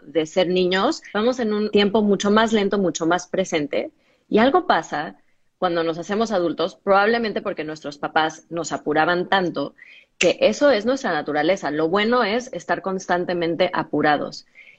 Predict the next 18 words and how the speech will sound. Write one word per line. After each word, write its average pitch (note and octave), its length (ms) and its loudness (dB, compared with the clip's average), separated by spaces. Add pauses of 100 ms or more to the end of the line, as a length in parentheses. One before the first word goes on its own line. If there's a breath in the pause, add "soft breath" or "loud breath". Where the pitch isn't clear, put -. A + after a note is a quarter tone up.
Y G3+ 140 6
eso B3+ 360 2
completamente G#3+ 760 -2
quita A3 320 2
la G3+ 140 2
capacidad E3 440 0
de F3 60 2
estar E3+ 240 -4
presente F3 440 -2
con F#3 140 -2
nuestros - 340 -6
hijos. D#3 460 0 (260 loud breath)
Les F#3 320 4
hace G#3+ 280 2
sentir F#3 640 -2 (220)
que D#3+ 460 2 (280)
no F3+ 220 -4
merecen G#3+ 720 0